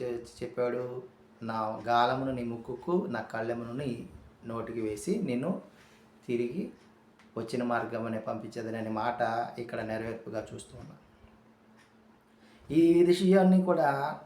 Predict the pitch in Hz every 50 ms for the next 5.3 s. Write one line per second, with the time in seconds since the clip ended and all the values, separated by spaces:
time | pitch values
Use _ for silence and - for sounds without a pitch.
0 | - 135 131 135 139 143 147 151 143 139 131 - - 113 117 113 110 117 117 -
1 | 123 117 - - 135 131 131 131 127 127 127 123 - 139 135 135 147 165 196 -
2 | - - - - _ _ _ _ _ _ - 117 101 127 127 131 135 135 131 120
3 | - - - - - 131 131 131 131 127 131 135 127 123 120 113 110 117 120 113
4 | 120 123 127 131 131 127 123 123 127 123 120 113 117 113 113 - - 117 113 113
5 | 113 110 107 107 117 -